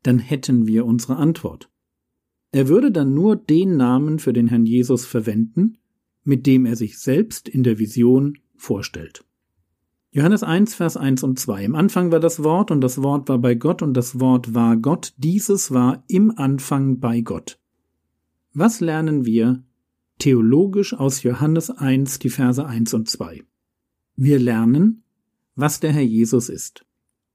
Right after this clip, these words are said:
Er ist Gott, das Wort.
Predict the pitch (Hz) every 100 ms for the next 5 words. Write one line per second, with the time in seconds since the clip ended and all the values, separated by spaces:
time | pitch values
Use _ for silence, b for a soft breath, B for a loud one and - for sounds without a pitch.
0 | _ _ _ - 123 131 139 233 _ 123
1 | 123 - - - - - _ _ _ _
2 | _ - 170 123 98 - -